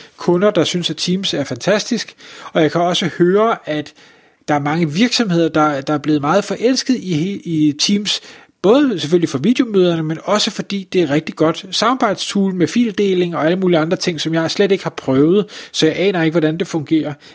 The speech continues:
Jeg har kun brugt, øh, hvad hedder det, mødedelen med, med video på, og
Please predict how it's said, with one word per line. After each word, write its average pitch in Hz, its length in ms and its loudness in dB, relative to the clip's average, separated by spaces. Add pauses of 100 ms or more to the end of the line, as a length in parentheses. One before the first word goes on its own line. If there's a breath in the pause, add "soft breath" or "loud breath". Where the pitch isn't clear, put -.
Jeg 226 120 4
har 233 60 0
kun 185 220 0
brugt, 165 300 2 (340 soft breath)
øh, 127 180 -6
hvad 120 120 -6
hedder 123 220 -4
det, 113 80 -8
mødedelen 180 720 2
med, 143 200 2
med 135 160 -4
video 247 320 0
på, 208 380 0 (380 loud breath)
og 170 160 -4